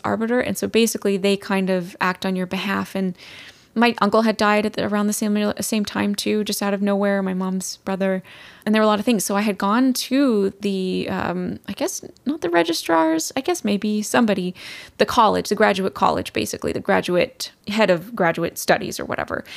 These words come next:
And I explained to her my situation and how I was just, like, and she's like, "Well, unless you get the paper signed, there's nothing I can do." She was not helpful. She looked at me like,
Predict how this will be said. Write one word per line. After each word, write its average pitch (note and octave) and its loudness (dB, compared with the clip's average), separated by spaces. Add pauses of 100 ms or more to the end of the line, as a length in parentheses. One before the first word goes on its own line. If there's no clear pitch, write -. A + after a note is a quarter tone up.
(160)
And G#3 4
I G#3 6
explained F3+ 0
to - -12
her E3+ 0
my E3 -2
situation - -4
and F#3 -4
how F3+ 0
I F#3 -4
was F3 -6
just, - -6
like, - -8 (720)
and G#3 -2
she's G3+ -4
like, G3+ -2
"Well, G#3+ 2
unless G#3+ 0
you C#4 -2
get C#4 -2
the C#4 -2
paper D4+ -2
signed, C#4+ 2
there's B3+ -8
nothing B3 -2
I C4+ 0
can C4+ -2
do." D4 2
She A#3 2
was G3+ 4
not F#3+ 2
helpful. - 2 (360)
She - 0
looked F#3+ 6
at - -2
me F3+ 2
like, - -2